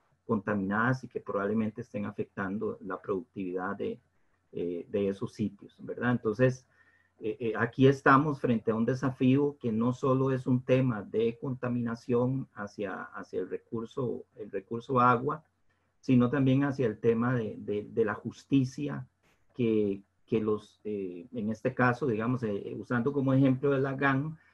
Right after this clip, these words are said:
la justicia que deberíamos de tener los usuarios de la gan hacia, eh, pobladores aguas abajo con, con lo que le estamos, eh, con lo que estamos enviando. Em, un tema relevante que tiene que ver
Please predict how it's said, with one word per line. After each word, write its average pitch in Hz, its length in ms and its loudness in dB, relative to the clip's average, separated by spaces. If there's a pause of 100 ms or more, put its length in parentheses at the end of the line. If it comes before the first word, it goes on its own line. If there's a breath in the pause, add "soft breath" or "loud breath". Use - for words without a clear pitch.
(100)
la 120 200 4
justicia 143 720 -2
que 135 100 0
deberíamos 120 460 2
de 135 100 0
tener 127 560 0
los 123 300 -2
usuarios 127 500 0
de 123 120 0
la 127 140 0
gan 120 360 -2
hacia, 120 500 -2 (460)
eh, 101 280 -4
pobladores 117 680 4
aguas 117 340 -2
abajo 110 480 -2
con, 95 300 -10
con 107 220 -6
lo 101 100 -6
que 107 100 -6
le 98 80 -6
estamos, 107 640 -6
eh, 92 380 -8 (520)
con 120 140 0
lo 107 100 0
que - 100 -8
estamos 127 360 2
enviando. 95 560 -4 (1400)
Em, 151 640 8 (600)
un 190 200 8
tema 190 680 8
relevante 143 720 6
que 135 140 -2
tiene 139 300 0
que 160 140 2
ver 147 440 8